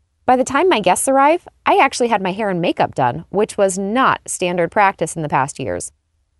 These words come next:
It was so stress-free that I've done it every year since. Obviously, some things can't be cooked early, like the turkey, but almost everything else in the meal can be prepped and ready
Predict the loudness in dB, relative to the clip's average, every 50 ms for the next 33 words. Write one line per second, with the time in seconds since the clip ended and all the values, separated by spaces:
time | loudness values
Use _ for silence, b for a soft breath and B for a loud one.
0 | _ _ _ -2 0 0 0 0 0 0 0 2 2 2 0 -2 -2 -2 -2 -2
1 | -4 -6 -6 -4 -2 -2 -2 0 0 0 0 0 0 0 0 0 -2 _ -2 -2
2 | -2 0 -2 -2 0 0 -2 -2 -2 -4 -4 -4 -6 -8 -14 -14 -14 _ _ _
3 | _ _ _ _ _ _ _ _ 2 2 2 4 2 0 0 0 -2 -2 0 0
4 | 0 0 0 -2 -4 -4 -4 -6 -6 -4 -4 -4 -4 -6 -8 -4 -4 -6 -4 -2
5 | -2 0 0 0 0 -2 -2 -4 -6 _ -2 -2 -2 -2 -4 -4 -2 -2 -2 -2
6 | -2 -6 -8 -8 -8 _ _ _ _ _ _ -2 2 4 4 4 4 2 0 -2
7 | -4 -2 0 0 2 2 0 0 0 -2 -2 0 0 0 0 0 -2 -4 -4 -4
8 | -2 0 0 0 0 0 -2 -6 -4 -4 -4 -6 _ 0 0 0 -2 -2 -6 -4
9 | -4 0 0 0 0 0 -2 -4